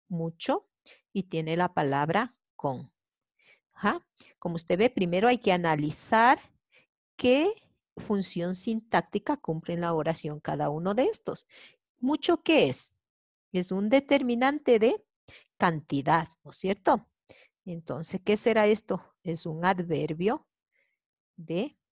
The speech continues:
cantidad. Es un adverbio determinante de cantidad. ¿Y con? ¿Qué es con? A ver si recuerdan con.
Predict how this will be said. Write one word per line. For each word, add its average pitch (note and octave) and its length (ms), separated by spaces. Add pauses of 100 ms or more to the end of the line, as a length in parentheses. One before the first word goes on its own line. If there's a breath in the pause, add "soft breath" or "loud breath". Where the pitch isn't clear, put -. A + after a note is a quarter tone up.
(140)
cantidad. D#3+ 600 (500)
Es D3+ 200
un F3 280
adverbio E3+ 540
determinante E3 920
de D#3 120
cantidad. F3+ 720 (1080)
¿Y A3 300
con? E4+ 340 (140)
¿Qué C4+ 280
es D4 160
con? C#4 320 (1400)
A F3 120
ver F#3 160
si - 180
recuerdan G#3 560
con. F#3 340